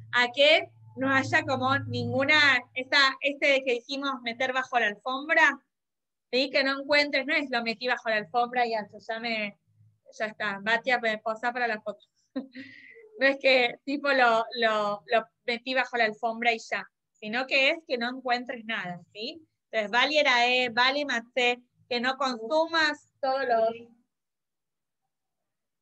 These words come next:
que no consumas toda la festividad de Pesach Hametz, que no consumas el catorce de Nisan Hametz, y la última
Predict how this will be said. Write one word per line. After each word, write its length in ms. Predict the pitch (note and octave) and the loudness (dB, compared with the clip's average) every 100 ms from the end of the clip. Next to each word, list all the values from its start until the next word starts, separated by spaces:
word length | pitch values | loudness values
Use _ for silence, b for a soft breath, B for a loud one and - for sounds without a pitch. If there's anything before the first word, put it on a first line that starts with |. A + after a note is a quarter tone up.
| _ _ _ _ _ | _ _ _ _ _
que 140 | B3 B3 | -4 -2
no 140 | C#4 | 0
consumas 640 | D4 C4+ - F4 F4+ E4+ - | 0 -2 -4 -4 -2 -2 -2
toda 160 | C#4+ | 0
la 120 | C4+ | 0
festividad 520 | B3+ A#3 B3 A#3+ A#3+ A#3 | -2 -6 -6 0 2 2
de 80 | |
Pesach 320 | E3+ A3 A3 - | 0 -6 -8 -12
Hametz, 480 | G3 A#3 E4+ G4 - | -6 0 0 -2 -8
que 120 | B3+ | -8
no 100 | A#3+ | -6
consumas 880 | B3 A#3+ A#3 C#4+ C#4 C4 G#3+ - _ _ | -6 -6 -6 -6 -2 -2 -2 -8 _ _
el 160 | - G#3+ | -10 -4
catorce 440 | A3 G#3 C4+ C4+ | -4 -2 -4 -2
de 100 | C4 | -4
Nisan 280 | A#3+ A#3 B3 B3 | -4 -4 -6 -4
Hametz, 560 | A#3+ B3 D#4 F#4+ - _ _ _ _ _ | -6 -2 0 -2 -8 _ _ _ _ _
y 200 | C4+ C4+ | -4 0
la 180 | B3+ A#3+ | 2 4
última 440 | D#4+ F4+ F4+ E4+ | 2 0 -4 -2